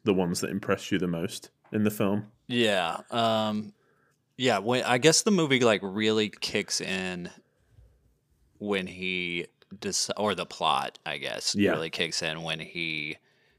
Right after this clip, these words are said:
Speaker 2: decides that he's gonna find this stolen watch.
Speaker 1: Mm-hmm.
Speaker 2: Um, that, I guess it's her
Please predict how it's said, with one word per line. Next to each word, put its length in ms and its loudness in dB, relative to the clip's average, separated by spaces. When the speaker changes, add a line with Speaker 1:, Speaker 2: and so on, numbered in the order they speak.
Speaker 2:
decides 500 -2
that 100 -10
he's 220 -12
gonna 380 -10
find 380 -2
this 100 -4
stolen 440 -4
watch. 500 -2
Speaker 1:
Mm-hmm. 120 -2
Speaker 2:
Um, 360 -4
that, 160 0
I 100 2
guess 260 0
it's 160 -4
her 340 -6